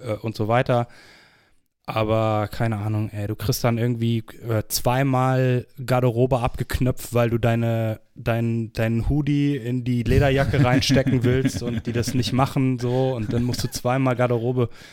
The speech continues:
Speaker 1: also wo es mir zumindest so passiert, ich möchte jetzt keinem, äh, Markthallenveranstalter, der diesen Podcast hört, äh, zu nahe treten.
Speaker 2: <laughs>
Speaker 1: Aber das ist mir halt so, zumindest so passiert und ja, und dann, äh, extrem hohe Getränkepreise, finde ich.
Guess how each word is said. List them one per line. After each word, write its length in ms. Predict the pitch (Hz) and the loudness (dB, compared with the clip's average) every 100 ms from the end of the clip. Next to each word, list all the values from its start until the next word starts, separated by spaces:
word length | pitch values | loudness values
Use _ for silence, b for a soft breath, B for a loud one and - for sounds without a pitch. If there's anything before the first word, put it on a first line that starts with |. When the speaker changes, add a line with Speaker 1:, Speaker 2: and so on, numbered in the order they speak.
| B - | B -8
Speaker 1:
also 280 | 117 113 | -6 -2
wo 60 | 123 | -2
es 160 | 113 143 | -2 0
mir 200 | 147 180 | 0 0
zumindest 420 | 156 139 127 - | 0 0 0 2
so 100 | 131 | 0
passiert, 520 | - 127 - 143 165 | 2 0 0 0 -2
ich 100 | - | -4
möchte 240 | 110 110 107 | -4 -4 -4
jetzt 180 | 101 - | -8 -4
keinem, 320 | 120 117 113 B B B B _ - | -2 0 -2 B B B B _ -6
äh, 300 | 110 104 104 - 113 | 0 0 0 -4 -4
Markthallenveranstalter, 1120 | 107 127 - - 120 - 113 135 - 117 117 | 0 0 0 0 0 0 0 0 2 2 2
der 120 | 110 | 0
diesen 280 | 107 104 101 | -2 -4 0
Podcast 560 | - - - 107 - - | 0 0 -2 -4 -4 -2
hört, 280 | 117 117 110 | 0 -2 -4
äh, 160 | 110 110 | -2 0
zu 140 | - 117 | 0 0
nahe 240 | 147 160 160 | 2 4 2
treten. 540 | - 120 131 151 110 - - | 2 0 2 -2 -4 -12 -20
Speaker 2:
<laughs> 160 | - | -18
Speaker 1:
Aber 460 | - 117 117 113 113 | -2 0 2 2 0
das 120 | 107 | -2
ist 40 | |
mir 160 | 127 156 | 0 2
halt 140 | 160 | 0
so, 220 | - 139 131 | -2 -6 -4
zumindest 360 | 127 127 123 | -2 0 0
so 100 | 131 | 0
passiert 520 | 139 123 - 131 139 | 2 0 0 0 0
und 200 | 110 107 - B B B B B B B B - | 0 -4 -6 B B B B B B B B -10
ja, 340 | 95 110 120 | -8 -2 -2
und 160 | 113 113 | 0 2
dann, 340 | 113 117 127 - - _ _ _ _ - - - | 2 2 -2 -8 -20 _ _ _ _ -20 -14 -8
äh, 200 | 110 110 | -6 -6
extrem 580 | - - - 131 131 | -10 -8 -2 0 0
hohe 180 | 127 135 | 2 0
Getränkepreise, 1080 | 120 - 131 143 139 - 117 123 117 123 120 | 0 -2 -2 0 0 0 0 0 0 -2 -2
finde 340 | - 123 120 | -4 -4 -2
ich. 320 | 120 - - | -4 -4 -12